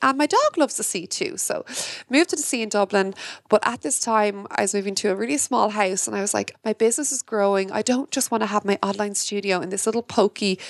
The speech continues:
spare room, sitting room, taking over the whole house," because I was finding it that I just wouldn't be, like, inspired when I just don't leave the house. You know, I was just taking five steps into my yoga studio. I wanted to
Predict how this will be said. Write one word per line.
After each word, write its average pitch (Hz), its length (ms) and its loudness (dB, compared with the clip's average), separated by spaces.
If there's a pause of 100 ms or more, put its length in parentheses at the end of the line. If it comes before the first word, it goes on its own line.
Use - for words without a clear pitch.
(240)
spare 226 480 -2
room, 208 320 -2
sitting - 340 -4
room, 196 240 -4
taking 240 320 -2
over 226 180 2
the 208 100 0
whole 202 220 2
house," 202 460 -2 (400)
because 233 480 0
I 233 80 0
was 226 140 -2
finding 277 480 2
it - 100 2
that 208 240 2 (440)
I 226 120 2
just - 320 -2
wouldn't 262 300 -2
be, 208 380 0 (140)
like, 185 280 2 (480)
inspired 202 800 -2 (200)
when 202 140 4
I 202 100 4
just - 260 -4
don't 240 300 2
leave 240 380 -2
the 196 80 -2
house. - 600 0
You 320 100 4
know, 311 140 6 (220)
I 269 160 2
was 240 160 -2
just - 480 -4
taking 254 320 -2
five 254 400 0
steps - 400 -2
into 214 220 -8
my 214 100 0
yoga 202 260 2
studio. 196 380 0
I 196 140 2
wanted 220 320 2
to 214 240 0